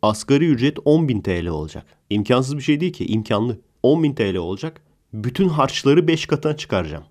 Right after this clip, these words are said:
Şu an Bağkur primi bin liranın üstünde aylık. Yap onu beş bin lira. Sonuçta şirket açmak isteyenler daha az kişi. Onlar bana oy vermesin, önemli değil. Onlardan alırsın,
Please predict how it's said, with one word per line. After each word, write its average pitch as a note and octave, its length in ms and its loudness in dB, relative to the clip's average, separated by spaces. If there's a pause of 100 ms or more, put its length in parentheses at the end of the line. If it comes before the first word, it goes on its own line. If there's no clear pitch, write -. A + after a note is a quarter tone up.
(180)
Şu B2+ 160 0
an C#3 180 2
Bağkur C#3+ 340 2 (240)
primi B2 440 4 (160)
bin C3 200 4
liranın A#2+ 280 6
üstünde A2+ 400 -2
aylık. G2 520 -4 (200)
Yap D3 260 4
onu A#2 200 4
beş F#2+ 260 0
bin E2+ 140 -4
lira. A#2+ 320 -6 (180)
Sonuçta C#3+ 680 2
şirket - 420 0
açmak B2 320 -4
isteyenler B2 540 -4
daha D3 180 -2
az - 180 -4
kişi. - 300 -14 (220)
Onlar A#2+ 440 4
bana G#2+ 160 2
oy A#2 200 4
vermesin, F#2 380 -4
önemli A2 300 -6
değil. G2+ 200 -6 (320)
Onlardan A#2 440 2
alırsın, D3+ 460 -4